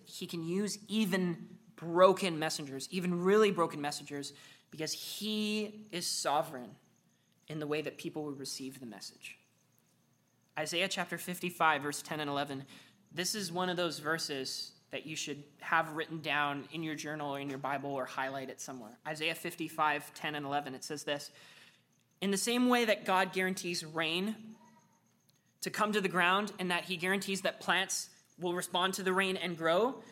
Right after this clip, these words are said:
he says this, "So shall my word be that goes out of my mouth. It will not return to me empty.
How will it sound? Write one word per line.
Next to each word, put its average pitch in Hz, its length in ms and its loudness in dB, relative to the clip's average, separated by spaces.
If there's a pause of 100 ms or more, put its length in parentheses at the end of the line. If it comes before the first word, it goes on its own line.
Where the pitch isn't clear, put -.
(120)
he 185 120 -4
says 180 240 -2
this, 180 300 2 (360)
"So 247 360 2
shall 233 320 6
my 220 200 6
word 202 440 6
be 151 400 -4
that 160 140 -6
goes 196 340 4
out 214 200 10
of 208 120 4
my 214 160 6
mouth. 175 440 0 (200)
It 196 140 -2
will 185 140 2
not 190 400 8
return 226 340 4
to 226 80 -2
me 208 160 0
empty. 180 440 -2